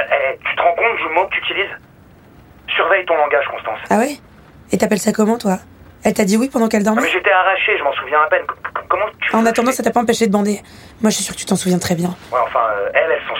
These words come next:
Speaker 1: souvient pas.
Speaker 2: Ouais, du coup, quand une semaine après, elle fait une tentative de suicide, tu te dis pas une seconde qu'il y a peut-être un petit lien.
Speaker 1: Ouais, d'accord, ok, t'es une ouf. Si elle a avalé des médocs, c'est à cause de Reda, pas de moi.
Speaker 2: Elle est bien, ta version. Du coup, tout est de ma faute, c'est ça ?
Speaker 1: Non, mais je dis pas ça, c'est, c'est la faute de personne. D'accord ?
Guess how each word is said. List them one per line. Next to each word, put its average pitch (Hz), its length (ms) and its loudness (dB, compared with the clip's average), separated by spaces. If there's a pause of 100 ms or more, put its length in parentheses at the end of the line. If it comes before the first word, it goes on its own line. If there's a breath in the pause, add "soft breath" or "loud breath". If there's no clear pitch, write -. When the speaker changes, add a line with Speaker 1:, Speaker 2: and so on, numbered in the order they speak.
Speaker 1:
souvient 123 200 -2
pas. - 240 -2
Speaker 2:
Ouais, 196 140 2
du 190 140 -2
coup, 226 100 0
quand 220 120 0
une 214 100 -2
semaine 196 240 4
après, 196 180 0
elle 202 80 2
fait 196 80 0
une 180 60 0
tentative 185 340 0
de 180 60 2
suicide, 214 380 0
tu - 340 -4
te - 0 -
dis 190 120 2
pas 214 100 2
une 208 100 0
seconde 202 220 0
qu'il - 80 -2
y - 20 4
a 196 40 0
peut-être - 180 -2
un 196 60 4
petit 214 180 0
lien. 220 120 4
Speaker 1:
Ouais, 101 280 2
d'accord, 95 360 0
ok, 85 220 -6
t'es 78 80 -10
une 76 160 -12
ouf. - 240 -8 (680)
Si - 60 -2
elle 113 80 4
a 117 60 4
avalé 127 180 0
des 135 80 -4
médocs, 131 300 0
c'est 120 60 2
à - 40 2
cause - 160 -2
de - 80 -4
Reda, 107 300 2
pas 104 140 0
de 101 40 -6
moi. 98 220 -6 (260)
Speaker 2:
Elle 190 120 2
est 196 60 4
bien, 285 200 0
ta 254 100 0
version. 185 400 -2 (400 loud breath)
Du 226 80 2
coup, 269 80 2
tout - 180 0
est 233 40 4
de 214 40 2
ma 220 100 4
faute, 294 180 -2
c'est - 100 -2
ça ? 254 140 2
Speaker 1:
Non, - 180 -6
mais - 100 -2
je - 60 -8
dis - 80 -8
pas 208 200 2
ça, 240 160 4
c'est, - 100 -14 (840)
c'est - 60 -4
la 127 120 0
faute - 200 -6
de 107 80 -4
personne. 107 480 -4 (800)
D'accord ? 117 280 0